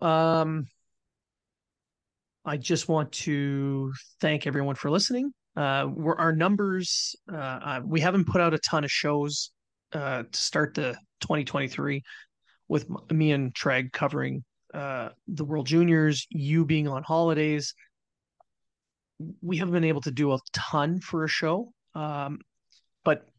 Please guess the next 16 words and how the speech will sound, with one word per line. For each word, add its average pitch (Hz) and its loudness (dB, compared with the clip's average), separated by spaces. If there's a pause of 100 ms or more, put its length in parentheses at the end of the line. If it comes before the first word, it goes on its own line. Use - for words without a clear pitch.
(280)
we're 156 -2
gonna 160 4
start 165 2
having 156 2
a 135 0
little 170 -2
bit 185 -2
more 151 0
frequency. 151 -2
We're 139 -2
gonna 170 -4
get 147 -4
some - -2
more 165 4
guests 139 0
on. 131 -2